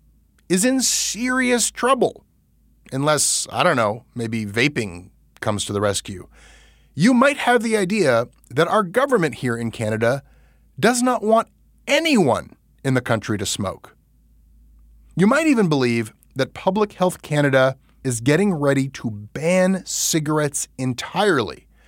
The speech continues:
first for young Canadians and eventually for everyone. You might think all of that. And you'd be wrong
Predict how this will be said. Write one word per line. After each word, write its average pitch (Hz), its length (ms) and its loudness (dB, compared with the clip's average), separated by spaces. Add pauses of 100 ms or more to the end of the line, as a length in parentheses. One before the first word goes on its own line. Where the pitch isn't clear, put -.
(220)
first - 480 0
for - 140 -6
young 147 300 2
Canadians 214 720 -2 (280)
and 127 120 0
eventually 175 680 0 (460)
for - 260 -10
everyone. 127 540 -2 (1300)
You 117 80 -4
might 180 180 0
think 196 240 -2
all 95 140 -4
of 104 80 -16
that. - 260 -18 (1400)
And 117 140 0
you'd 131 100 0
be 160 100 4
wrong 117 440 2